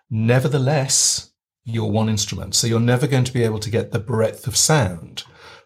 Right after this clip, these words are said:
But one of the things that you do learn to do if you're playing orchestral reductions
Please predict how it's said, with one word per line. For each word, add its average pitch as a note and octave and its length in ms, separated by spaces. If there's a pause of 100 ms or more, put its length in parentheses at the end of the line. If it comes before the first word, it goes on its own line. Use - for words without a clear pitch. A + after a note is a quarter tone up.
But - 120
one C3+ 160
of D3 80
the C#3+ 80
things B2 300
that A#2+ 100
you A#2 280
do C3+ 200
learn A#2 440
to - 140
do G2 600 (120)
if - 220
you're G#2+ 100
playing A#2 320
orchestral G#2 420
reductions G2+ 640